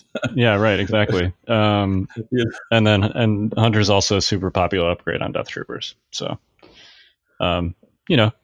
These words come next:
Speaker 1: It's gonna get more so. It's actually,
Speaker 2: No.
Speaker 1: that's actually already shifting because of Tauntauns. Like, let's put Hunter on D Ts now.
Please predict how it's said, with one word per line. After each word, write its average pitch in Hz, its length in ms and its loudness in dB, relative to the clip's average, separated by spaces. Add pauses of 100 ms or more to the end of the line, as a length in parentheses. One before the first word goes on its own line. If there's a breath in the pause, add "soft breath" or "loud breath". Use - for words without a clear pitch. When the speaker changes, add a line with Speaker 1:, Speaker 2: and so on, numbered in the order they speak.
(280)
Speaker 1:
It's 101 140 -8
gonna 107 160 0
get 98 140 -2
more 92 220 -2
so. 90 480 -4
It's 98 100 -6
actually, 107 300 -2
Speaker 2:
No. 120 60 4
Speaker 1:
that's 117 80 4
actually 104 260 -2 (280)
already 95 640 -2
shifting 98 480 -4
because 90 340 -4
of 87 140 -8
Tauntauns. 90 460 -6
Like, 90 180 -6 (160)
let's 101 140 -6
put 98 140 -6
Hunter 87 300 -4
on 87 80 -4
D 85 120 -6
Ts 90 280 -6
now. 87 220 -6